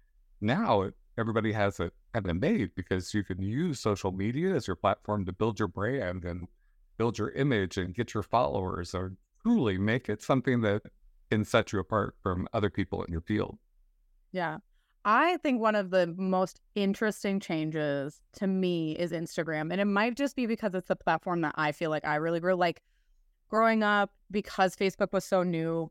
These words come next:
Speaker 2: my parents personally were very much, like, uncomfortable with it. There was, like, the whole fear of, like, you're friending about a bunch of strangers you don't know. You're talking to people that aren't who they say they are. There was the catfishing, all that.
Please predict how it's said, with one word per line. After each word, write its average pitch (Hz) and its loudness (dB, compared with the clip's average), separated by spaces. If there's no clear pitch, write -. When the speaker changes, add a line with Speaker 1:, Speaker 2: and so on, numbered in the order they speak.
Speaker 2:
my 185 2
parents 170 -2
personally 165 -4
were 160 -4
very 147 0
much, 147 -6
like, 139 -4
uncomfortable 262 0
with 247 0
it. 226 0
There 165 0
was, 170 -2
like, 160 -2
the 165 0
whole 160 -2
fear 175 -2
of, 165 -4
like, 151 -4
you're 185 0
friending 180 0
about 151 0
a - -10
bunch 175 -2
of 170 -8
strangers 254 2
you 226 2
don't 208 0
know. 196 2
You're 165 -2
talking 170 -2
to 165 -2
people 165 -2
that 151 -2
aren't 175 -2
who 190 -2
they 165 -2
say 220 0
they 208 2
are. 190 4
There 160 -2
was 156 -8
the - -20
catfishing, 202 -2
all 180 0
that. 165 -2